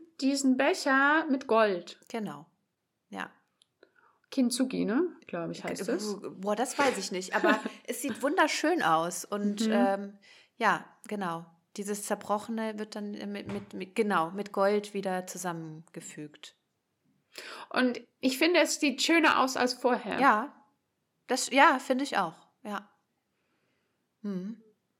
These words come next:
Speaker 1: Das ist dann was, was Heilung ist.
Speaker 2: Mhm.
Speaker 1: Wir werden nicht gan-, wir werden nicht heile, aber wir werden ganz.
Speaker 2: Ah, ja. Ist ein schönes, ist ein,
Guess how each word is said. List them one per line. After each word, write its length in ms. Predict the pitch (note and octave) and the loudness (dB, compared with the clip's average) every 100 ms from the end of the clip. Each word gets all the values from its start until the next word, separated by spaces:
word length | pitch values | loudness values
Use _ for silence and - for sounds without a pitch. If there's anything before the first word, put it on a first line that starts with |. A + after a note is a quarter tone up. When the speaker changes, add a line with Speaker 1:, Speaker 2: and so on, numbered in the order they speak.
| _ | _
Speaker 1:
Das 440 | - G3+ G#3 A3 - | -12 -2 0 0 0
ist 240 | A#3+ - | -2 0
dann 180 | - G#3 | -2 0
was, 300 | G#3 G#3 - - | -2 -4 -6 -4
was 400 | G#3 - - - | -4 -4 -6 2
Heilung 420 | G3+ G3 F#3+ G3 | 2 2 0 -2
ist. 440 | - G3 - - _ | -2 -2 -6 -14 _
Speaker 2:
Mhm. 480 | F#3 F3+ E3+ F3+ F#3+ _ - | -12 -10 -10 -16 -18 _ -4
Speaker 1:
Wir 160 | G3+ | 0
werden 240 | G3+ G3+ G3+ | 2 2 0
nicht 200 | G3+ - | -4 2
gan-, 360 | G3+ A#3 E4 | 4 4 0
wir 140 | A#3 A#3 | 2 4
werden 220 | B3+ C4 | 6 6
nicht 220 | B3+ - | 4 4
heile, 280 | A3+ C4 D#4 | 4 6 6
aber 180 | C4 A3 | 4 2
wir 160 | A3 | 2
werden 220 | G#3+ G#3+ G3+ | 2 2 2
ganz. 400 | G3+ E3+ - - _ _ _ - - - - - _ | 0 0 -10 -16 _ _ _ -20 -18 -16 -18 -20 _
Speaker 2:
Ah, 680 | F#3 F#3 A3+ A#3+ A#3 A3+ G#3 | -12 -8 -6 -6 -6 -6 -8
ja. 440 | F#3 E3 E3 F#3 F3+ - | -8 -8 -8 -10 -10 -8
Ist 160 | A3 C4 | -6 -2
ein 60 | A#3+ | -2
schönes, 520 | - B3 B3 A#3+ - | 2 2 2 -4 -6
ist 220 | - A3+ | -6 -4
ein, 360 | A#3 A3+ A3+ | -2 -2 -6